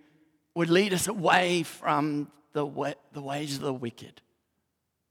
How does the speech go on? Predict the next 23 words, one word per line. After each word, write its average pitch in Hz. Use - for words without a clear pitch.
But 156
by 156
your 156
grace 170
and 170
mercy, 135
Lord, 135
you 147
would 139
lead 147
us -
to -
delight 165
in 151
your 156
story, 117
to 175
become 165
this 139
flourishing 147
and 120
fruitful 147
tree. 104